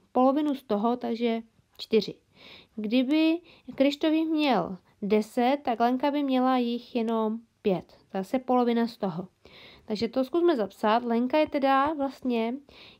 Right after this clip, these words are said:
jedna polovina z toho Krištofa.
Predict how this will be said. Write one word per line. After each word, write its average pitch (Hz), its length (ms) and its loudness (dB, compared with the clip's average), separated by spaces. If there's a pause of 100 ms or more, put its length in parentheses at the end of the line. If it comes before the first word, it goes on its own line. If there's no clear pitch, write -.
jedna 294 480 0 (100)
polovina 233 840 0 (760)
z - 40 -20
toho 262 220 4
Krištofa. 233 540 -8